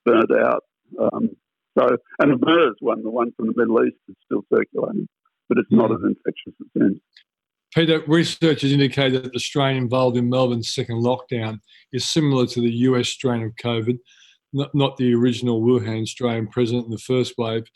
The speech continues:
Speaker 2: Is this, is this correct?
Speaker 1: Um, I, I, I'm not fully on top of the genomics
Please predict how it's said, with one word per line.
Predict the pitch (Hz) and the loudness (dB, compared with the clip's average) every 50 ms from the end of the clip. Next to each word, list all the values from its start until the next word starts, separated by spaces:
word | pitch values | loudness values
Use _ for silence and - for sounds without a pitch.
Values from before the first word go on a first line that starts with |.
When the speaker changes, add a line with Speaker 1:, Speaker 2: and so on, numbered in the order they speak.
| _ - - _ _ - | _ -20 -20 _ _ -2
Speaker 2:
Is | 160 143 | 0 2
this, | 170 180 175 - - | 2 2 0 -2 -2
is | 196 190 | 0 2
this | 202 190 - | 2 0 0
correct? | - - 127 123 151 175 - _ _ _ _ _ _ _ _ _ _ _ _ _ _ _ _ _ _ _ _ _ - | 0 0 0 0 0 -2 -8 _ _ _ _ _ _ _ _ _ _ _ _ _ _ _ _ _ _ _ _ _ -2
Speaker 1:
Um, | - 160 175 170 170 180 180 170 165 160 151 - 381 | 0 2 4 4 4 4 4 2 -2 -4 -6 -2 0
I, | 170 180 170 - _ - | 0 0 0 -2 _ 2
I, | 156 151 175 165 - - - 139 | 2 4 2 2 0 0 0 0
I'm | 165 180 180 | 0 2 2
not | 190 196 - - _ - | 2 2 0 0 _ -2
fully | - 190 175 160 151 | 0 2 4 4 4
on | 139 131 127 | 4 2 2
top | - 139 127 117 - | 0 0 -2 -2 -2
of | - | -6
the | 113 - - | -8 -6 -2
genomics | 127 123 123 123 123 117 110 110 - | 2 4 4 4 4 4 2 -2 -4